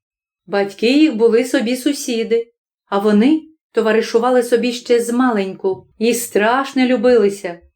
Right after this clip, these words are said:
бувало, ні кроку один без другого. Іван був хмурий, невічливий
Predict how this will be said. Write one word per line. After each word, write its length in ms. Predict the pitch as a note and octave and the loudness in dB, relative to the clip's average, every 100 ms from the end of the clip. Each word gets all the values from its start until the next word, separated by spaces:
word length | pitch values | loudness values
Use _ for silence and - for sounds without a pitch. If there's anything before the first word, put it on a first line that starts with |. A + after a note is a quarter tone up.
| _ | _
бувало, 560 | A#3 C#4+ C#4 C#4 C4 C4 | -4 -2 0 0 0 -2
ні 180 | A#3+ C4+ | -2 -2
кроку 440 | C4+ A3 B3+ C#4+ C#4 | 0 2 2 2 -2
один 280 | C4+ C4 | 0 -2
без 200 | A#3+ B3 | 0 -2
другого. 640 | A3 A#3+ G#3+ F3+ E3+ E3+ E3+ _ _ _ _ _ _ | -2 -2 -2 -2 -8 -14 _ _ _ _ _ _ _
Іван 400 | G#3 A#3+ D4 A#3 | -4 0 0 0
був 220 | C4 C#4 | -2 -2
хмурий, 540 | G#3+ G#3+ B3 A#3+ A#3 | -2 0 0 0 -2
невічливий 800 | A3 A3+ G3 A3+ - A#3 G#3+ | -2 -2 -2 -4 -2 -2 -2